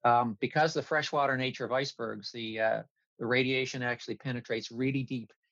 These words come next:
inside the Oh. berg. And you can see internal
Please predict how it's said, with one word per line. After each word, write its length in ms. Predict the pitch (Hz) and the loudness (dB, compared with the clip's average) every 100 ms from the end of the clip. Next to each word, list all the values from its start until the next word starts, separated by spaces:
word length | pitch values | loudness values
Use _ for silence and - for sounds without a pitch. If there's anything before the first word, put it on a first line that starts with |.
| _ - | _ -6
inside 400 | 117 - 123 120 | -2 4 4 4
the 60 | |
Oh. 80 | 117 | -2
berg. 200 | 117 110 | -2 -4
And 100 | 120 | 0
you 100 | 143 | 0
can 140 | 160 156 | 2 0
see 420 | - 175 151 135 | 2 2 2 2
internal 560 | 135 - 156 151 131 | -2 -2 0 2 0